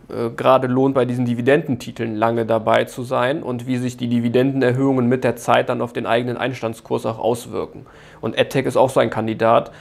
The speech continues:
dass, äh, in der Zukunft kräftig was,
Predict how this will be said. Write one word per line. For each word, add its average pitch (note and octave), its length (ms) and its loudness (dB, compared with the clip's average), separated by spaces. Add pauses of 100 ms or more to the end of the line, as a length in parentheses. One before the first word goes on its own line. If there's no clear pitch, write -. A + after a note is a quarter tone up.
(140)
dass, - 280 -2
äh, A2+ 260 0
in A2+ 260 -2
der A2+ 120 4
Zukunft B2+ 580 -2
kräftig B2+ 380 -2
was, A#2+ 280 -2